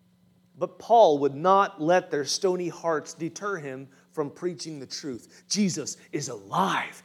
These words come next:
He died to pay for our sins, and he is alive. He's alive. He's in my heart.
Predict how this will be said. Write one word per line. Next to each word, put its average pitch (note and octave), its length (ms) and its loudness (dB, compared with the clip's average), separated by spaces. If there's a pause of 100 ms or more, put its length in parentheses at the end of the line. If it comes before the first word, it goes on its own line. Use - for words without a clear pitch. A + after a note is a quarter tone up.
(140)
He G#3 140 2
died F#3+ 540 6
to E3+ 40 -2
pay A#3 320 2
for E3 240 -8
our D3 100 -8
sins, C#4 680 -2
and G#3+ 140 -8
he A#3+ 200 -2
is G3+ 160 2
alive. G3+ 640 10 (3250)
He's C3+ 160 -14
alive. C#3+ 340 4
He's C#3 140 -6
in C#3 100 -6
my A2+ 120 -14
heart. A#3 420 -4